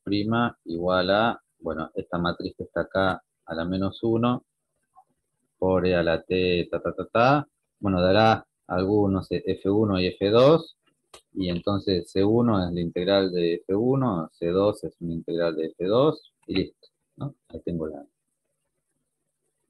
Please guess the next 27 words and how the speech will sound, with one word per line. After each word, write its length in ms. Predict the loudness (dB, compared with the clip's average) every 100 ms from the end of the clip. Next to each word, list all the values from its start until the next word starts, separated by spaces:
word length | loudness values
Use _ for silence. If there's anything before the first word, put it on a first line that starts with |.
| _ _ _ _ _ -2
eh, 420 | 0 0 -2 -4 -8 _ _ _ _
pero 120 | 4
bueno, 160 | 6 6
más 200 | 4 4
allá 220 | 4 6
de 160 | 8 8
la 160 | 8
parte 320 | 6 4 6
no 200 | 6 8
homogénea, 720 | 8 6 6 6 8 6 4 -2 _ _ _ _ _ _ _ _ _ _ _ _ _
lo 180 | -2 0
quería, 260 | 4 4 4 _ _
que 100 | -2
quería 200 | 2 2
mostrarles 600 | 2 2 4 4 4 2
era 420 | 6 6 6 0 _ _ _
bueno, 180 | 0 2
estos 180 | 4
dos 140 | 6 6
puntos 340 | 6 6 8
de 80 | 8
vista, 380 | 6 4 -2 -4
¿no? 200 | 0 4
Uno 280 | 6 6 6
puede 200 | 6 6
ir 140 | 6
de, 260 | 2 0